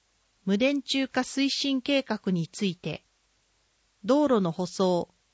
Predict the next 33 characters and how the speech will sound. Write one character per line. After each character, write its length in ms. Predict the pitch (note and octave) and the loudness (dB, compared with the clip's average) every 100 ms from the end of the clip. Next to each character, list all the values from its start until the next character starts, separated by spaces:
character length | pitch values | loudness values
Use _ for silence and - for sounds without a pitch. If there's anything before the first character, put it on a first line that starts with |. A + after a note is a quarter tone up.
| _ | _
街 220 | G#3+ A#3 | 2 2
路 160 | A#3 A3+ | 2 -2
灯、 400 | - G3 F#3 - _ _ - | -2 -2 -2 -6 _ _ -2
街 240 | G#3+ B3 | 2 2
路 140 | B3+ A3+ | 2 0
樹、 260 | D#3+ D3+ - _ _ - | -2 -6 -10 _ _ -6
標 260 | A#3+ B3 | -2 0
識、 460 | G#3 - - G3+ - _ _ _ - | 2 0 -2 -6 -8 _ _ _ -2
ベ 160 | C4 | 2
ン 60 | B3+ | 2
チ 160 | - G3 | 0 -2
な 140 | E3 | -2
ど 200 | D#3 - _ - | -4 -8 _ -10
一 120 | F#3+ | -8
体 300 | - C#4 C#4+ | -4 -2 -2
的 220 | C#4+ C#4 | -4 -4
な 120 | C#4 | -6
整 260 | - D4 C#4 | -2 -2 0
備 140 | G#3+ | 0
が 100 | F3+ | -2
必 320 | E3 - - | -4 -8 -2
要 200 | A#3 A#3 | 2 2
で 120 | A3+ G#3 | 4 2
は 120 | E3+ | 0
な 120 | E3+ | -2
い 80 | E3 | -4
か。 260 | - D#3+ - _ _ _ _ _ _ _ _ _ _ _ _ | -8 -10 -12 _ _ _ _ _ _ _ _ _ _ _ _
都 100 | A#3+ | -4
市 180 | A3+ - | -2 -2
整 200 | C#4+ C4+ | 0 0
備 180 | B3 B3 | 0 -2
部 140 | B3 | -2
長。 420 | - F3 D3+ E3 | -2 -2 -2 -4